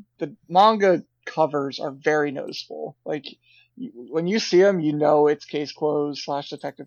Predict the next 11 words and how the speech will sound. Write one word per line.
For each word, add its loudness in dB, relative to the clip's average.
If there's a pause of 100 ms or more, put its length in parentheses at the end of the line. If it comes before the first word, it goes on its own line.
Conan. -10 (480)
So 6
I 10
was 0
always 0
wondering -2
what -8
that -4
was. -6 (400)
And -6
then 0